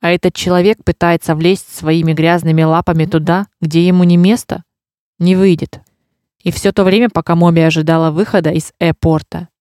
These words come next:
я старалась максимально занять себя, углубилась в изучение инструкций, выполняла поручения дворжак,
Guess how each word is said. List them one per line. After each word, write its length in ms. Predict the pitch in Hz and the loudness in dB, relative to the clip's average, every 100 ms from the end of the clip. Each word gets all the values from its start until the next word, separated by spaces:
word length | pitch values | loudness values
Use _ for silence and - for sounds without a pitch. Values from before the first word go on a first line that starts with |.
| _ | _
я 180 | 175 175 | -4 -2
старалась 540 | - 180 202 202 - | 0 0 2 -2 -2
максимально 600 | 170 - 175 180 226 202 | -6 -4 -2 2 2 2
занять 320 | 165 160 180 | 2 0 -2
себя, 440 | - 185 160 151 160 _ _ | -2 -4 -2 -4 -6 _ _
углубилась 640 | 180 180 185 233 262 - | -6 -2 0 2 0 0
в 60 | 165 | -2
изучение 480 | 156 - 170 156 151 | -2 -2 -2 0 -2
инструкций, 640 | - - 175 - - - _ | -4 -4 -4 -4 -12 -12 _
выполняла 560 | 175 165 180 180 220 180 | -4 0 0 0 0 0
поручения 540 | 165 151 - 165 151 | 0 -2 -2 -2 -2
дворжак, 560 | 147 151 151 156 165 | -2 -2 -2 -4 -4